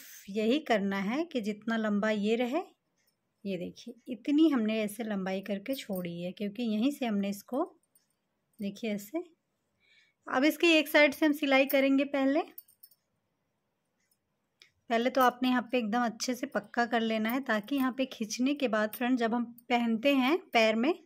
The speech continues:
तो यहाँ से हमारे पैर से खिंचता है, ठीक है। तो यहाँ पे आपने दो से तीन नॉट यानी लॉक कर लेना है पक्के से, ताकि यहाँ पे हमारा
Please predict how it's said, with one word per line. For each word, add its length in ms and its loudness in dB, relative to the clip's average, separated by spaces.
तो 40 -2
यहाँ 180 4
से 140 2
हमारे 300 4
पैर 320 4
से 220 -6
खिंचता 500 -6
है, 200 -4
ठीक 200 -2
है। 80 4
तो 640 -12
यहाँ 140 2
पे 120 0
आपने 300 2
दो 240 2
से 160 -2
तीन 340 0
नॉट 360 2
यानी 300 0
लॉक 380 2
कर 140 0
लेना 320 0
है 120 -2
पक्के 460 -6
से, 220 0
ताकि 280 4
यहाँ 260 4
पे 60 0
हमारा 360 2